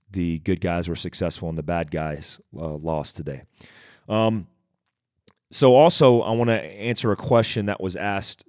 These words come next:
today recently about P T S D, post-traumatic stress disorder, and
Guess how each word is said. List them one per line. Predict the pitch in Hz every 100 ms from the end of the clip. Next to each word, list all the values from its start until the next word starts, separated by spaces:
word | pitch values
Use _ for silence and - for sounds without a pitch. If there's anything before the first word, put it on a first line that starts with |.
| -
today | 107 90 101 101 95 90 - _ _ _ -
recently | 98 123 131 - 95 98 95
about | 92 92 92 - _ _ - -
P | - 120
T | - 107
S | 90
D, | - 85
post-traumatic | 76 110 98 104 95 -
stress | 101 90
disorder, | 85 - 85 87
and | 65 95 90